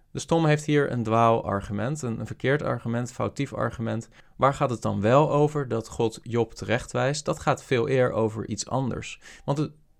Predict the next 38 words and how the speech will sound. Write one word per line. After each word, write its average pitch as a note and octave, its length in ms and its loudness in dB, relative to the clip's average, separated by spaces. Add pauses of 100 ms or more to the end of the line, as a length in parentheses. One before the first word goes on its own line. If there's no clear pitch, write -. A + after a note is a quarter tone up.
(140)
Job D3+ 180 4
zegt D3+ 180 -2
heel C3+ 180 6
veel A#2 420 4
in G#2 120 -4
het G2+ 160 -4
boek G#2 180 -4
Job A2 280 0
en A#2 160 -4
een A#2 120 -4
aantal D3+ 320 2
van C3 100 -4
de A2 100 0
dingen A2+ 220 -2
die G#2 80 -2
Job G#2 180 -2
zegt - 300 -2
gaan C#3+ 280 0
op - 140 -4
een A#2 60 -10
gegeven A2 320 0
moment G#2+ 120 -4
inderdaad A2 640 -2
te A2 180 -4
ver. G#2+ 260 2
En A#2+ 120 -4
dat B2+ 180 0
lezen B2+ 260 0
we A2 60 -6
in A2 80 -4
Job A2+ 240 -2 (220)
negenendertig G#2+ 680 0
vanaf G2+ 200 -6
vers - 240 -4
vierendertig. C#3 640 2
Wat C#3+ 200 -2
is B2 100 -6
Jobs A#2+ 320 -4